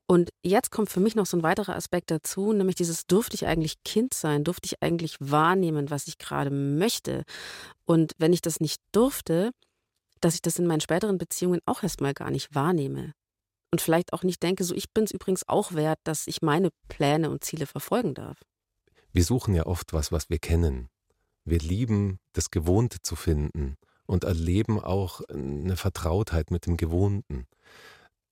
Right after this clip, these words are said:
Speaker 2: Und suchen uns unwillkürlich dann wieder Gegenüber, mit denen wir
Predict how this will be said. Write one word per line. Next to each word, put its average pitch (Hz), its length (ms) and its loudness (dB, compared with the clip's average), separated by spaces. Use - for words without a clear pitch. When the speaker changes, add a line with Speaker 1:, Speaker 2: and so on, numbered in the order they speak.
Speaker 2:
Und 90 340 2
suchen 104 460 0
uns 104 180 -2
unwillkürlich 98 840 0
dann 87 440 0
wieder 117 480 0
Gegenüber, 104 800 0
mit - 220 0
denen 95 320 4
wir 95 340 4